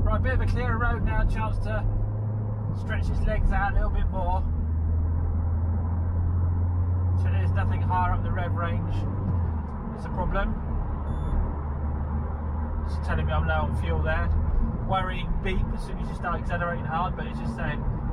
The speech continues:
I'm low on fuel. I was worried those bigger alloys would make it quite, really quite harsh, but it's actually not too bad at all.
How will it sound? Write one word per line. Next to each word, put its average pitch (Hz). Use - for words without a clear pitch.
I'm -
low 160
on 147
fuel. 170
I -
was 214
worried 262
those 233
bigger 233
alloys 226
would -
make 208
it 196
quite, 202
really -
quite -
harsh, -
but -
it's -
actually -
not 233
too 226
bad 196
at -
all. 214